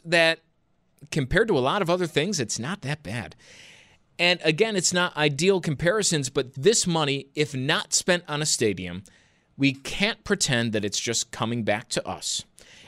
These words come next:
And we can't pretend that it's going to be spent on something else better. It will probably be spent on something else that, I don't know, might not go down the drain.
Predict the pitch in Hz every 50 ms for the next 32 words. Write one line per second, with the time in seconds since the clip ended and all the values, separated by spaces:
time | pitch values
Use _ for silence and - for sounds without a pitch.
0 | _ _ 143 147 151 151 151 143 - _ - - 190 214 226 - _ 190 196 185
1 | - 214 220 226 180 151 147 147 139 - - 160 170 175 175 165 165 - - -
2 | 143 151 151 - 170 170 170 - - - 156 139 147 - - 185 180 - - 110
3 | 127 151 - - - 247 254 277 233 147 - - _ _ - - _ _ _ -
4 | _ _ _ _ - 202 - 220 220 - - - - 208 214 262 294 285 226 214
5 | 214 214 175 202 202 180 - - 226 226 202 - 196 208 196 - - 226 226 220
6 | - 196 190 208 233 262 247 202 - - 220 214 196 - - _ _ - - -
7 | - - - - - - - - _ _ _ - 277 285 262 247 254 254 226 208
8 | 226 254 226 - 185 202 - 170 185 214 240 269 208 - _ - - - 190 185
9 | 170 - - 175 165 180 - 165 165 185 247 254 247 247 240 254 254 247 208 175
10 | 190 208 233 254 277 294 285 269 233